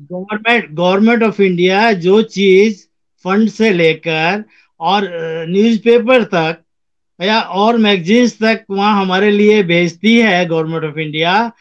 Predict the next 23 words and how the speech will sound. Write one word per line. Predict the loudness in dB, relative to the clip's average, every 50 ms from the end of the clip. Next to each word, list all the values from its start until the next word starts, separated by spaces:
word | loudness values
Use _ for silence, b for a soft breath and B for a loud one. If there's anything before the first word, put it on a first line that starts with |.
| _ _ _ _ _ _ -6
वो | 0 4 4 4 4 4
यहाँ | 2 2 2 2 2 2 0
के | 0 0 -2 -2 -2 -2
क-, | -2 -2 -2 -2 -2 -2 -2 -4 -4 0
दूतावास | 0 0 0 2 0 2 2 2 2 2 0 -2
के | 0 -2 -2
कर्मचारी | -2 -2 -2 0 0 0 0 0 0 0 0 0 0 0 -2 -2
सब | 0 0 0 0 0 -2 -4 -10
अपने | -10 -12 -10 -6 -4 -2 0
उसमें | 0 0 0 -2 -6 -4 -2 0
यूज़ | 0 -2 -2 -4
कर | -4 -4 -2
लेते | 0 0 0 0 2 0
हैं, | 0 0 2
घर | 0 -2 0
ले | 2 2
जाते | 2 2 0 -4 -8 -14
हैं। | -16 -18 _ _ _ _ _ _ _ _ _ _ _ _ _ _ _ _ _ _ _ _ _ _ _ _ _ _ _ _ _ _ _ _ _ _ _ _ _ _ _ _ _ _ _ _ _ -8
उनसे | -4 -2 0 2 2 0
पूछो, | 2 2 0 0 0 2 2 2
उनसे | 2 2 0 0 2 0 2
बात | 2 2 0 0 0 -2
करो, | -2 2 2 4 4 2 2 -2